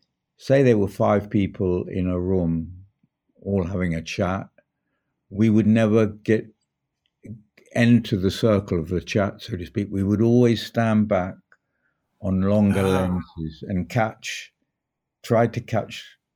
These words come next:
Speaker 1: the performance. Basically, we were doing everything humanly possible for the actors to not have us as a encumbrance in their performance.
Speaker 2: Yes.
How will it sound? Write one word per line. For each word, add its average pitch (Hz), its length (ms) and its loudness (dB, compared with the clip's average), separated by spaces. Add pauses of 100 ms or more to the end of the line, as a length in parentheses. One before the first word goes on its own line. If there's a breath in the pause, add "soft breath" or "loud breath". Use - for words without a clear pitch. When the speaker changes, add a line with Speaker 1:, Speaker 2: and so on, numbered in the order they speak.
(140)
Speaker 1:
the - 80 -10
performance. 104 520 -2 (320 loud breath)
Basically, 165 420 2
we 104 140 2
were 104 100 2
doing 104 360 0
everything 123 440 0
humanly 123 520 2
possible 98 540 -4 (360)
for 101 420 0 (160)
the 95 300 -4 (120)
actors 101 800 -4 (360)
to 92 540 -2 (420)
not 101 360 -2 (140)
have 98 320 -4
us 98 240 -4
as 95 240 -4
a 92 340 -4
encumbrance 95 1040 -2 (120)
in 92 240 -6
their 90 140 -4
performance. 87 600 -4
Speaker 2:
Yes. 120 420 -12